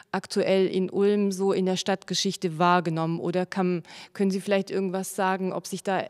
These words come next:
etwas verändert hat mit den Jahren?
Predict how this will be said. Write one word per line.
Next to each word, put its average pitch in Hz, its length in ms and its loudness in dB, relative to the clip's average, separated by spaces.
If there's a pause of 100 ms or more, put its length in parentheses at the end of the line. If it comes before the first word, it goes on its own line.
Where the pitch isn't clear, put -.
etwas 185 400 -8
verändert 196 720 -4
hat - 240 -16
mit 170 160 -8
den 165 140 -8
Jahren? 156 500 -8